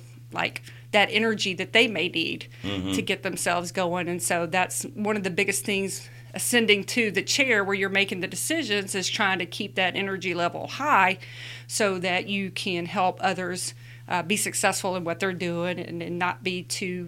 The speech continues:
Speaker 1: down and out when things don't go their way, or we don't win a game, or we don't sell a corporate partnership or sell tickets and those type of things. So, uh, I'm, I'm blessed that she was a part of my journey, as well as my other coaches and teammates, and, uh,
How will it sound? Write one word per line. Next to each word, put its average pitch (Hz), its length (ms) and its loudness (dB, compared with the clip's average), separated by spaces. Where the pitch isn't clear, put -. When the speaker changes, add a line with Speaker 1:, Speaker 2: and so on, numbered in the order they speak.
Speaker 1:
down 185 400 0
and 185 120 -2
out 180 300 2
when 190 300 -4
things 202 240 0
don't 185 180 0
go 190 140 4
their 185 100 -2
way, 180 380 2
or 170 140 0
we 175 120 -4
don't 180 180 -2
win 185 140 0
a 180 60 0
game, 185 400 2
or 170 60 -6
we 175 180 -2
don't 180 320 -4
sell 180 180 2
a 185 60 -2
corporate 202 400 -2
partnership 196 680 -2
or 156 80 -4
sell 170 220 0
tickets 196 480 -2
and 180 140 -4
those 175 160 -4
type - 240 -6
of - 100 -4
things. - 380 -6
So, - 340 -4
uh, - 40 2
I'm, 175 420 4
I'm 196 280 2
blessed 202 440 2
that - 180 -4
she 233 220 4
was 208 160 0
a 190 40 -4
part 202 280 4
of 202 80 0
my 185 420 2
journey, 226 640 2
as 196 180 0
well 185 200 0
as 190 100 -2
my 185 160 0
other 185 160 -4
coaches 185 500 -6
and 180 140 -6
teammates, 180 540 -4
and, 165 320 -4
uh, 175 180 -8